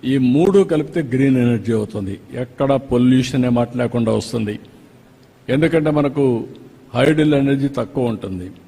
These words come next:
అదే మరి థర్మల్ ఎనర్జీ వస్తుంది బొగ్గుతో, అది పొల్యూషన్. లేకపోతే ఇంకొక పక్కన మనం చూస్తే గ్యాస్తో వచ్చే ఎనర్జీ కూడా క్లీన్ ఎనర్జీ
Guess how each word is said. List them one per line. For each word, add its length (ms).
అదే 200
మరి 240
థర్మల్ 420
ఎనర్జీ 340
వస్తుంది 520
బొగ్గుతో, 600
అది 140
పొల్యూషన్. 720
లేకపోతే 580
ఇంకొక 280
పక్కన 340
మనం 240
చూస్తే 560
గ్యాస్తో 540
వచ్చే 320
ఎనర్జీ 260
కూడా 360
క్లీన్ 260
ఎనర్జీ 440